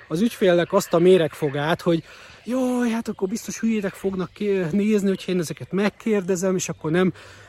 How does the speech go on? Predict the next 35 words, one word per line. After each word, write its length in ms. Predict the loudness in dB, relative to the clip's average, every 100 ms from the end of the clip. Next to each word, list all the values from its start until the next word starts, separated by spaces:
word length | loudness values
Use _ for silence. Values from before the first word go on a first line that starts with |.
| 2
nem 200 | 6 6
meri 200 | 6 4
megkérdezni, 760 | 4 2 0 2 4 4 4
és 120 | 2 2
akkor 220 | 4 6
nem 160 | 8
is 200 | 8 4
kérdez, 600 | 6 8 8 6 4 6
és 140 | 6 2
ez 220 | 0 4
a 40 |
legnagyobb 420 | 6 6 4 0 0
kár 240 | 0 0
a 40 | 0
te 140 | -4
cégedben.” 800 | -6 0 0 0 -4 -4 -2 -2 -6 -14 -20 -20 -20 -20 _
És 200 | -2 4
milyen 280 | 8 8 8
hülye 240 | 6 4
voltam 640 | 4 4 4 4 4 6 4 2
én, 380 | 4 6 4 0
hogy, 260 | 0 0 0 -8 -20 -20 _ _ 0
ö, 140 | 2 2 -2
ö, 240 | 0 2 2
ebbe 160 | 4 2
a 40 |
két 240 | 4 2
cégembe 480 | 4 2 4 4 2
ez, 400 | 0 0 -4 -8 -8
ez 160 | -8 0
évek 360 | 4 4 4
óta 220 | 2 0
ki 160 | -2 0
van 160 | 2 4
írva, 440 | 4 4 0 -2